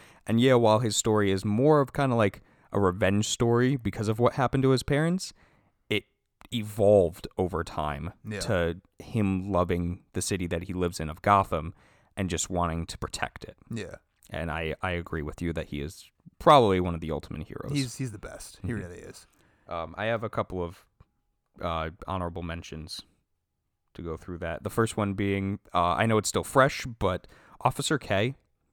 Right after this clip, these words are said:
Speaker 1: from Blade Runner twenty forty-nine.
Speaker 2: Oh, okay.
Speaker 1: Um, again, I just really like the flawed heroes, and I think, like, him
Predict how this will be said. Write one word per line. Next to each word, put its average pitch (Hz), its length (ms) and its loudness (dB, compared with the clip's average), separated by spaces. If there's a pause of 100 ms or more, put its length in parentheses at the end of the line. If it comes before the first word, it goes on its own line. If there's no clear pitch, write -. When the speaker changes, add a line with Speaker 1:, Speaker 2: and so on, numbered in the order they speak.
(140)
Speaker 1:
from 98 380 2
Blade 98 240 0
Runner 101 200 4
twenty 101 220 0
forty-nine. 98 540 -2 (360)
Speaker 2:
Oh, 123 180 4
okay. 123 260 -4 (260)
Speaker 1:
Um, 101 480 4 (240)
again, 120 260 2
I 104 60 2
just 98 200 -4
really 110 180 2
like 104 180 0
the - 80 -8
flawed 101 320 0
heroes, 98 400 0
and 90 160 -4
I 90 80 -4
think, 90 320 -6
like, 95 160 -6
him 98 600 -4